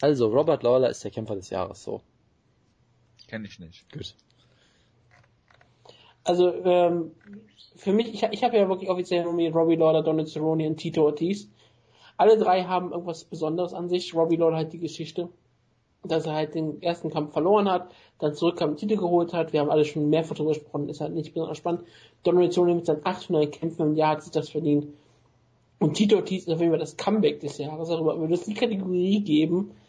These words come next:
Speaker 3: hätte das wahrscheinlich wirklich verdient gehabt. Irgendwo fällt
Speaker 2: Ist
Speaker 3: noch
Speaker 2: das
Speaker 3: höher
Speaker 2: nicht
Speaker 3: als Robbie
Speaker 2: Breakthrough?
Speaker 3: Lawler.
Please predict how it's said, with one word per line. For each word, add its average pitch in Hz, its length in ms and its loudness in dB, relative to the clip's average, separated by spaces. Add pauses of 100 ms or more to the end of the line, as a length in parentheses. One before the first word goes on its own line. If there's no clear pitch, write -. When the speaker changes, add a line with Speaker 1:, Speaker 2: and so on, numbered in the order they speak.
(220)
Speaker 3:
hätte 185 160 2
das 175 100 0
wahrscheinlich 165 400 -2
wirklich 175 220 -2
verdient 170 380 2
gehabt. 151 200 -2
Irgendwo 165 260 0
fällt 170 200 0
Speaker 2:
Ist 196 60 2
Speaker 3:
noch - 60 0
Speaker 2:
das - 80 4
Speaker 3:
höher 165 100 6
Speaker 2:
nicht 156 140 0
Speaker 3:
als 160 100 0
Robbie 160 180 0
Speaker 2:
Breakthrough? 180 260 -2
Speaker 3:
Lawler. 214 160 -10